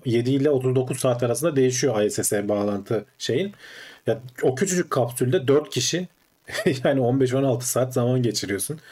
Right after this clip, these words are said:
O arada elbiseleri falan da çıkarıyorsun orada. Hani o kadar zaman rahat edebilmek için o fırlatma anında giydikleri elbiseleri. Ee, bir şeyler yiyorsun,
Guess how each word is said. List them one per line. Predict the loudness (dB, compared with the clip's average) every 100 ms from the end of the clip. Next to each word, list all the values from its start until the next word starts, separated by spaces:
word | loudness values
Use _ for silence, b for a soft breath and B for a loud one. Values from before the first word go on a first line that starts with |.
| B B B
O | 2
arada | 4 4 4
elbiseleri | 4 2 2 2
falan | 2 2
da | 0
çıkarıyorsun | -2 -2 0 0 -2
orada. | -2
Hani | -2
o | -2
kadar | -2 -2 -4 -8
zaman | -8 -4 -2 -2
rahat | -2 -2 0
edebilmek | -2 -2 -4
için | -4 -4
o | -2
fırlatma | -2 -2 0 -2
anında | 0 -2 -2
giydikleri | -4 -4 -4 -4
elbiseleri. | -4 -6 -8 -4 -4 -6 B B B B B -6
Ee, | -4 -4 -4
bir | -2
şeyler | 2 4 6
yiyorsun, | 6 4 4 2 -2